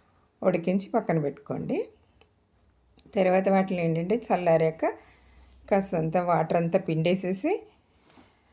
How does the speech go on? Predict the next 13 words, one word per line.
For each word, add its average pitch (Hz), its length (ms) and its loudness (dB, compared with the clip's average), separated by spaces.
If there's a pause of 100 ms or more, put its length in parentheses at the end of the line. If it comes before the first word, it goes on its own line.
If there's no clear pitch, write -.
(320)
ఆ, 180 140 0
మిక్సీలో 202 500 4
వేసి 190 380 2
కొంచెం 302 400 2
బరకగా 208 500 4
కొ-, 180 560 4
మిక్సీ 208 260 0
చేసుకోవాలి. 156 960 0
తర్వాత 214 320 4
బాణలు 170 420 2
పెట్టుకుని 175 400 0
ఆయిల్ 175 320 2
వేసుకుని 170 580 0